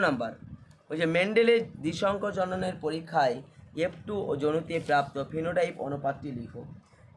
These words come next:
এগারো নম্বরের সঠিক উত্তর হচ্ছে nine is to three is to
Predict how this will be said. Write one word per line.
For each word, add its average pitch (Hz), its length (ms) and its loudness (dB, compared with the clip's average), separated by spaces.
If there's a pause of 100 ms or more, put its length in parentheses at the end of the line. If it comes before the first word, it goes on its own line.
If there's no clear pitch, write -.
এগারো 156 240 0
নম্বরের 160 320 0
সঠিক 156 300 -2
উত্তর 165 240 -6
হচ্ছে 160 220 -2 (760)
nine 160 360 0
is 165 80 -12 (100)
to 170 100 -4 (920)
three 160 320 -4
is 165 80 -10 (100)
to 165 100 -2